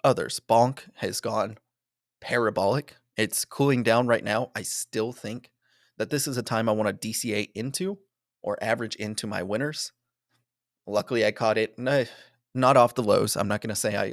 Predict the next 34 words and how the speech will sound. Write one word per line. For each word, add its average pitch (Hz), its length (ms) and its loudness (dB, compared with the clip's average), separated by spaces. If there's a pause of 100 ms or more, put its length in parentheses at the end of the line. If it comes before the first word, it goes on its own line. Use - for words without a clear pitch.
I 104 60 -8
caught 107 220 -6
it 101 60 -2
at 98 100 -6
the 98 60 -8
Pico 107 300 -10
lows, 98 300 -4
but - 240 -2 (1120)
I 113 100 0
did 113 300 -4
catch 139 240 2
it 117 80 2
at 117 100 6
a 113 60 0
very 113 240 2
good 110 160 -4
level. 139 320 4 (240)
I 104 60 -2
sold - 280 -2
some 113 140 -4
of 98 80 -4
it 95 60 -2
off. 120 340 2
It 113 160 -6
kept - 240 -8
going, 104 280 -10 (360)
right? 101 280 -2
I 110 120 4
have 110 160 2
D 117 100 -2
C 113 200 -2
A'd 107 140 0
back 104 220 0
in 123 280 -2